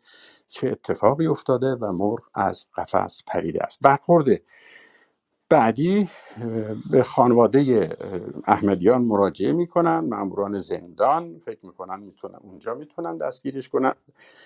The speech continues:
ولی می‌بینن نیستش. تصور اولیه این هستش که در منطقه شمال در جنگل‌ها و غیر ذالک مخفی شدن، بنابراین به سرعت با ساواک در جریان قرار می‌گیره.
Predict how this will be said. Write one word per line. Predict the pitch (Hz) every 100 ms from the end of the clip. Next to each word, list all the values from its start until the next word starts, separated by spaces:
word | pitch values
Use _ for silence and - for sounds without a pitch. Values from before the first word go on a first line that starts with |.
| _ 101
ولی | 107 123
می‌بینن | 107 98 98 98
نیستش. | 95 107 156 - 156 -
تصور | 123 - 110 104 113 123
اولیه | 104 90 90 90 107
این | 131 120
هستش | 107 - 101 92 -
که | 101
در | 104 98 _ _ - -
منطقه | 104 95 104 92 117 110
شمال | - 92 101 120 117
در | 107 87
جنگل‌ها | - 90 92 82 85 - 110 101
و |
غیر | 92 90 90
ذالک | 82 87 80 135 -
مخفی | 170 151 -
شدن، | 160 147 143 135 104
بنابراین | 95 92 92 120 120 _ _ _ _
به | -
سرعت | 101 - 101 101 - 131 117 - - - - - -
با | 92
ساواک | - 95 101 104
در | 92 90
جریان | - 85 87 135 170
قرار | 160 165 156
می‌گیره. | 160 147 147